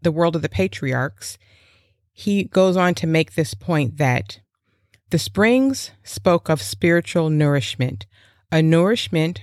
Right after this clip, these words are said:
offered by the nations of priests to the Gentiles. Whales paint an accurate picture of what the people of God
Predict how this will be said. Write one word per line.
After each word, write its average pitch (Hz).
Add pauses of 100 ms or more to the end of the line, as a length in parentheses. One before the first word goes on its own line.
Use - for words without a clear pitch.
(120)
offered 151
by 147
the 147
nations 143 (580)
of 151
priests - (240)
to -
the 147
Gentiles. 123 (1120)
Whales 220 (100)
paint - (540)
an 151
accurate 185
picture 135 (440)
of 185
what 196
the 175
people -
of 143
God 135